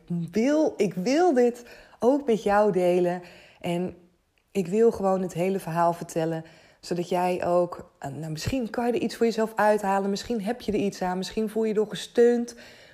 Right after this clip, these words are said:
Misschien heb je je al laten vaccineren. En wil je beter kunnen begrijpen hoe het is voor mensen net zoals mij, die daar twijfels over hebben. Het maakt niet uit om wat voor reden je luistert, maar misschien vind je het gewoon fijn om mijn verhaal te horen.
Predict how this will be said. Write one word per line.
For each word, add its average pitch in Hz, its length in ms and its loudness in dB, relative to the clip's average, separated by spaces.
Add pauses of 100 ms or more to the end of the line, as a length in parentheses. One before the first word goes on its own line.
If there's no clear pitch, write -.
Misschien 196 280 -2
heb 220 160 -2
je 247 100 -4
je 247 100 4
al 208 180 4
laten 202 300 2
vaccineren. 196 760 0 (420)
En 202 280 0
wil 214 200 6
je 196 360 2
beter 208 300 2
kunnen 202 240 -2
begrijpen 185 460 -4
hoe 185 80 0
het 185 100 -4
is 202 220 0
voor 196 140 -4
mensen 190 300 -6
net 185 140 -6
zoals 180 220 -8
mij, 190 300 -2 (340)
die 202 120 0
daar 196 100 2
twijfels 247 520 2
over 214 320 2
hebben. 190 340 2 (300)
Het 190 140 -4
maakt 226 180 2
niet 226 140 2
uit 208 180 4 (100)
om 185 160 -2
wat 254 220 4
voor 233 140 6
reden 208 320 4
je 190 100 4
luistert, 185 640 2 (260)
maar 180 180 0
misschien 185 360 -2
vind 185 180 -2
je 180 60 -2
het 165 100 -4
gewoon 165 220 -2
fijn 156 340 -2
om 156 120 -4
mijn 156 220 -2
verhaal 139 340 -4
te 139 120 -12
horen. 127 360 -6